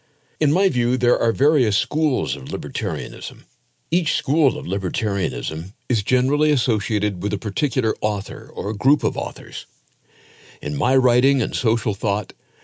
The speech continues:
the term libertarian does not refer to a particular school of libertarian thought, but instead refers to a general orientation of political thought. A libertarian, in my conception,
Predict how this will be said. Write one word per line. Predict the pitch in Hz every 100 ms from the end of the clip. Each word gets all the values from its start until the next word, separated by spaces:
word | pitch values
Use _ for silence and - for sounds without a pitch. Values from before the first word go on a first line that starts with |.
| - -
the | 123
term | 156 156 135 -
libertarian | 143 151 135 - 165 147 95 76 82 123 -
does | 110 92
not | 135 185
refer | 151 - 110 107
to | -
a | 85
particular | - - 147 - 123 104
school | - - 143 135 82 71 -
of | 76
libertarian | 73 113 95 - 98 78 62
thought, | - 104 71 - - _ _
but | 127 -
instead | 113 104 - 170 90 87 -
refers | 120 110 135 131 -
to | 113
a | 101
general | 85 117 135 143 -
orientation | 113 120 117 110 113 101 - 104
of | - 101 92 - _ -
political | 123 143 165 - -
thought. | - - - - _ _ _ _ _ _ _ _ _ - -
A |
libertarian, | 127 196 196 - 147 139 131 127
in | 113 101
my | 104
conception, | 107 113 - 67 - 67 64